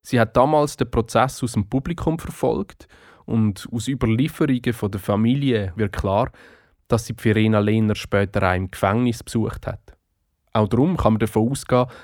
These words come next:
dass sie sich auf Erzählungen von der Verena Lehner selber stützt in ihrem Buch.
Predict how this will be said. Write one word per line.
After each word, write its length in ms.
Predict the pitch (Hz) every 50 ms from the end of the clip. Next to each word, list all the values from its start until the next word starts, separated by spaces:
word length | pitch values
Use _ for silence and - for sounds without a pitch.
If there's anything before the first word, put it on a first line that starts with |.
| - -
dass 180 | - 113 - -
sie 80 | 120
sich 180 | - - 117 -
auf 140 | 113 101 -
Erzählungen 580 | 104 101 - - - 98 110 123 123 123 117
von 180 | 110 - 104 95
der 100 | 107 95
Verena 400 | - 101 98 101 104 107 101 98
Lehner 320 | 98 98 98 101 104 98
selber 420 | - - - 87 95 104 113 110 117
stützt 500 | - - - 92 - - - - - -
in 40 | 92
ihrem 220 | 95 92 92 92 92
Buch. 380 | 98 90 - - - - -